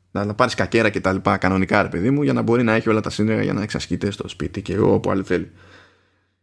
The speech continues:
Για την ιστορία θα αναφέρω ότι σε αυτό το στάδιο είναι που έρχεται αντιμέτωπη και με τον Beltic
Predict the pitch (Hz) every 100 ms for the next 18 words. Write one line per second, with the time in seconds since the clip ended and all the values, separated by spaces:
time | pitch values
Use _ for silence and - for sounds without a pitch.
0 | _ _ _ _ _ _ _ _ _ _
1 | _ _ _ - 139 147 139 165 208 170
2 | 151 175 202 196 180 170 143 180 170 147
3 | 151 165 175 175 175 165 165 175 160 135
4 | 151 151 143 127 120 240 110 107 107 107
5 | 123 123